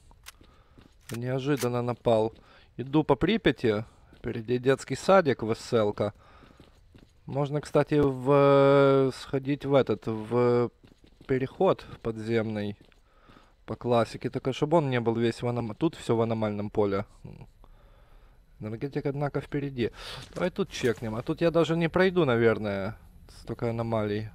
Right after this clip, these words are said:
Памятники там есть. А сюда залезем действительно в энергетик. Никого нету.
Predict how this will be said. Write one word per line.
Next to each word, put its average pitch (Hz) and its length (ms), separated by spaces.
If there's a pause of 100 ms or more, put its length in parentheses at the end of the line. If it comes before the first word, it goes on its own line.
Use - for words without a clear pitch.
(140)
Памятники - 520
там 110 240
есть. 107 260 (680)
А - 120
сюда - 300
залезем 113 460
действительно 113 500
в 120 80
энергетик. 120 640 (2500)
Никого 110 380
нету. 113 520